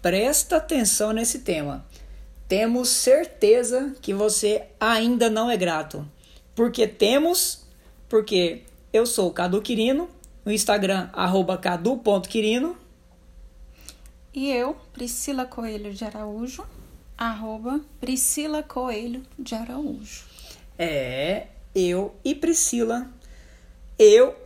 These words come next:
Speaker 1: e cheiro. Exatamente. E aí, por que que nós temos certeza que você ainda não é grato? Porque nós temos certeza que você só agradece,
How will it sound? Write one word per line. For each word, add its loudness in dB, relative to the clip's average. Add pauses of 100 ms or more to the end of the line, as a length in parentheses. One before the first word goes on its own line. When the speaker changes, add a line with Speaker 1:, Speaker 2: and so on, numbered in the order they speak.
Speaker 1:
e 4
cheiro. 2 (420)
Exatamente. -2 (480)
E 6
aí, 2 (800)
por 0
que 2
que -6
nós -2
temos 2
certeza 0
que -10
você -2 (100)
ainda 0
não -4
é -4
grato? -6 (680)
Porque -4 (160)
nós -2
temos -2
certeza 6
que -6
você 2
só 2
agradece, -2